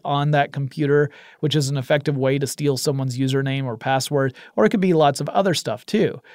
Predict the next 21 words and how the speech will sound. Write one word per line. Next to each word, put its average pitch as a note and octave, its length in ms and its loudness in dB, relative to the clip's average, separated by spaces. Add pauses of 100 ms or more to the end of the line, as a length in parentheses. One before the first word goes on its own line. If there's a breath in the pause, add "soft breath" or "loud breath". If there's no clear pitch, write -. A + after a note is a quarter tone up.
(140)
Worse F#3 300 6
yet, F#3 340 4 (220 loud breath)
it F3+ 200 0
could - 280 4
contain B2+ 540 0
a D3 100 -2
file D3 460 4
or D#3 220 4
a C#3+ 80 4
link E3 280 2
to D#3 120 2
a C3 60 2
page D3+ 440 4
that D#3 100 0
would C#3+ 140 -2
take D#3 160 0
advantage C3+ 440 -2
of C3+ 300 -2
a C#3+ 160 0
zero-day C#3+ 920 2
exploit. A#2+ 720 -6